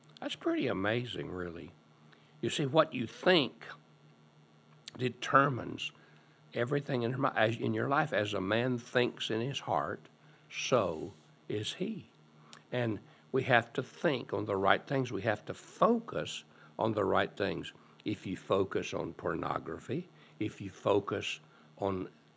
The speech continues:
on bad thoughts, if you focus on anger toward others, if you focus on the negative, that's what's really going to come out in your life. And he says,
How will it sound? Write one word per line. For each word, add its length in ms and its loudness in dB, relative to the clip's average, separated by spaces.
on 200 0
bad 420 0
thoughts, 400 -2
if 160 -6
you 80 -4
focus 640 2
on 220 0
anger 420 0
toward 300 -4
others, 500 -6
if 240 -6
you 80 -6
focus 560 -2
on 180 2
the 120 2
negative, 840 0
that's 420 -2
what's 320 0
really 220 0
going 320 -4
to 100 -8
come 300 -2
out 300 -2
in 180 -4
your 160 -4
life. 560 -6
And 480 -2
he 80 -2
says, 340 2